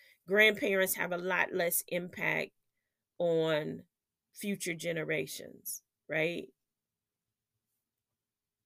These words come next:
However, the generation that raised me, which is the baby boomers, and, you know, I always talk positively about the baby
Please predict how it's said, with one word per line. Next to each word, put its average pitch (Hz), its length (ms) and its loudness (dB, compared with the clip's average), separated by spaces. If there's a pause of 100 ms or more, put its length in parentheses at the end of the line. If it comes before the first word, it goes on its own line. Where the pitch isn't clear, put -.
(720)
However, 214 960 4 (1700)
the 175 160 -2
generation 214 1000 2
that 165 180 2
raised 175 400 2
me, 160 220 -4
which 165 220 -10
is 165 180 -6
the 165 100 -8
baby 170 380 -2
boomers, - 680 -10 (340)
and, 185 220 0
you 202 100 -2
know, 190 200 0
I 175 220 0 (120)
always 202 400 4
talk - 300 -12
positively 170 800 -6
about 160 280 -6
the 151 60 -8
baby 156 340 -6